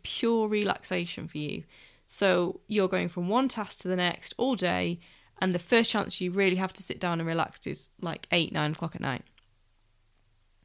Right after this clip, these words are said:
So these are just, these are just three things to think about. But I say there could, there could be, if, there could be loads of ways that you could identify this. So your action step for this week, if you think that you might be overcommitted, take a step back,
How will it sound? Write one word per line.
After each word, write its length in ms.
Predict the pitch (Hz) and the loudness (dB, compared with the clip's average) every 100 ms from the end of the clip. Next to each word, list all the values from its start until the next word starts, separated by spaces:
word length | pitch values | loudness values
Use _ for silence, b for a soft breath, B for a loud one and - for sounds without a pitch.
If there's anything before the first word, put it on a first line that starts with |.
| - B B B B | -18 B B B B
So 140 | 262 | 6
these 180 | 269 233 | 8 8
are 100 | 202 | 4
just, 220 | - - | -4 -4
these 180 | 214 208 | 2 2
are 20 | |
just 160 | 170 - | 2 -6
three 460 | - 175 165 170 - | -2 0 2 0 -2
things 300 | 180 170 170 | 0 0 -2
to 80 | 160 | -4
think 240 | 156 - | -4 -4
about. 260 | 160 151 151 | -2 -2 0
But 120 | - | -4
I 20 | |
say 180 | 175 180 | -2 -6
there 100 | 180 | -4
could, 200 | - - | -6 -4
there 100 | 196 | -4
could 260 | - 240 | 0 0
be, 180 | 165 156 | 0 -6
if, 200 | 165 - _ - | -6 -14 _ -12
there 240 | - 185 | -8 -6
could 160 | - 208 | -4 -2
be 80 | 180 | 2
loads 380 | 185 180 170 | 4 4 2
of 200 | 156 170 | -4 -4
ways 280 | 175 165 160 | -4 -2 -2
that 120 | - | -6
you 60 | 175 | -8
could 100 | 170 | -6
identify 540 | 160 165 160 - 156 | -4 -4 -6 -6 -6
this. 380 | 147 160 170 - _ b b b b b b b | -6 -8 -12 -18 _ b b b b b b b
So 160 | - 262 | 0 4
your 260 | 247 285 294 | 6 8 8
action 360 | - - 294 | 6 4 0
step 240 | 277 - 233 | 2 0 0
for 80 | |
this 240 | 220 220 - | 0 0 2
week, 340 | 196 170 - - | 2 2 -4 0
if 240 | 226 - | 0 0
you 120 | 269 269 | -4 -2
think 360 | - 214 - | 0 0 0
that 140 | - 185 | -6 -4
you 160 | 190 | -2
might 240 | 190 190 190 | 0 -2 -2
be 80 | - | -2
overcommitted, 800 | 185 180 175 - 175 170 - - - b b b b - | 0 0 -2 -6 -8 -6 -6 -8 -10 b b b b -6
take 300 | - 240 254 | 2 2 2
a 40 | |
step 280 | 277 - - | -2 -2 2
back, 380 | 180 170 - | 4 4 2